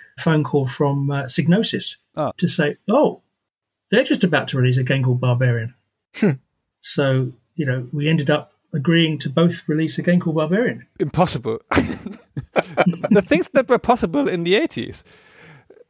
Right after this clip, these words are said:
Speaker 2: So, can you imagine what your superiors at Konami would have said if you had suggested <laughs> to bring out a game in parallel with a competitor with the same name?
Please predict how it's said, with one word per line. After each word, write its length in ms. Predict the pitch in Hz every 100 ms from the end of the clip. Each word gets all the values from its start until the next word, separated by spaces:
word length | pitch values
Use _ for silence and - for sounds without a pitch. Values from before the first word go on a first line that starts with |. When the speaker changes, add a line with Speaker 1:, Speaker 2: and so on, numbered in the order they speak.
| -
Speaker 2:
So, 420 | - 143 104 78 _ _
can 160 | - 190
you 120 | 180
imagine 360 | 170 175 170 165
what 220 | 160 - _
your 220 | 156 151
superiors 560 | - - 175 170 165 165
at 120 | 151
Konami 480 | 156 156 226 165 131
would 160 | 131
have 120 | 143
said 300 | - 139 165
if 180 | - -
you 80 | 139
had 140 | 143
suggested 560 | - 139 - 139 - 147 - 156 113
<laughs> 240 | 143 123 -
to 80 |
bring 260 | 120 156 156
out 220 | 151 143
a 40 | 143
game 300 | 151 170 160
in 80 | 143
parallel 640 | - 247 190 147 170 240 180 - - 202
with 140 | 151 147
a 40 |
competitor 840 | 147 156 - 160 175 180 175 143 160
with 120 | 185
the 80 | 151
same 320 | - 147 147
name? 260 | 139 156